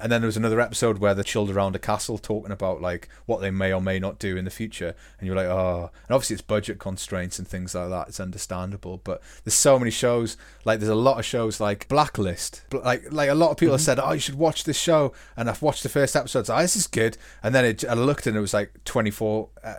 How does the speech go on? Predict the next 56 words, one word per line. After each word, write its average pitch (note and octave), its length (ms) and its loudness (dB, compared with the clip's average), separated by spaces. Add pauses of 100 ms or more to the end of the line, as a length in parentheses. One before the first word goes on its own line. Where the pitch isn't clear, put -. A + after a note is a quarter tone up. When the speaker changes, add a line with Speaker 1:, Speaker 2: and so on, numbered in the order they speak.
Speaker 1:
episodes. B2 380 -2
And G#2 80 0
I'm G2+ 120 0
not B2+ 140 2
watching F2+ 340 -4
this. - 320 -6 (360)
Like, A2 140 4
I'm C3+ 80 4
not, D3+ 120 2
I'm C3+ 120 4
not C#3+ 100 2
trying C#3+ 160 0
to A2 40 0
work A2+ 340 2
out G#2+ 160 2
which A#2 200 -4
episodes A2 540 -2
are G#2 40 -2
good A#2 340 -2 (240)
or G2+ 160 0
watching A2 400 2
it A2 100 -4
for G#2 160 -2
a G2 60 0
ten-minute G2+ 480 -2
sequence A2 500 -4
where G2 320 0
James, G2+ 340 2 (120)
uh, G#2+ 60 -2
Spader's, G2 540 0
like, F2+ 240 -2
acting G2+ 360 -4
his F#2+ 100 -2
arse A2+ 300 0
off. F2 320 -8
And A2 120 0
then, A#2 220 4
like, A2+ 180 4
the A2 60 0
rest A#2+ 240 4
of G#2+ 80 2
it's G#2 100 0
shit. - 360 0 (240)
I'm G2+ 80 -2
like, G#2+ 120 4
I G#2 60 4
just, A2 260 0
I A2 100 6
don't A#2+ 120 4
have G#2+ 140 2
the A2 240 -4
time A2 340 0
in G2+ 80 0
my F#2+ 100 2
life G#2+ 340 2
to - 220 -8